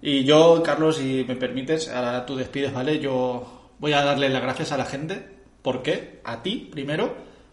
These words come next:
por crear este programa y porque ha hecho que Black Rose crezca. Al fin y al cabo, un escape room, eh, ¿cómo decirlo? Hay muchas.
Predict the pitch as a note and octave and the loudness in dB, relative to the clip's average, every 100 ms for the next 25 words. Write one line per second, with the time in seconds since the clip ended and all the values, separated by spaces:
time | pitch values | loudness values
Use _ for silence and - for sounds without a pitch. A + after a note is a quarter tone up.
0 | _ C3+ B2+ C#3 D#3 D3+ D3 C#3+ E3 G3+ | _ -4 2 4 4 -2 -2 -2 0 0
1 | D#3+ - B2+ B2+ B2+ C3 C#3+ B2+ C3 B2 | -2 -2 -2 0 0 -2 -4 -4 -2 0
2 | A#2+ A2+ A2+ A2+ - A#2 B2 B2 A#2+ A2+ | 0 -2 -8 -12 -10 -4 -2 -2 -6 -8
3 | - B2+ - F3+ - - - - - C3 | -8 -8 -6 -10 -14 -18 -20 -12 -6 -2
4 | E3 F#3 F#3 F#3+ G3 F3+ F3 - F3 E3 | 2 2 4 4 2 0 -2 -2 -2 0
5 | F#3+ G3 F#3 - - - - - - - | 2 0 -2 -8 -14 -20 -16 -12 -12 -14
6 | - _ _ _ _ _ - _ _ - | -20 _ _ _ _ _ -20 _ _ -12
7 | D3 C#3 D3 D#3+ D3+ C3 A2 A#2 A#2 D3+ | -8 -4 0 0 0 -4 -8 -10 -6 2
8 | D#3 C3 A#2 - - | 2 4 -2 -6 -14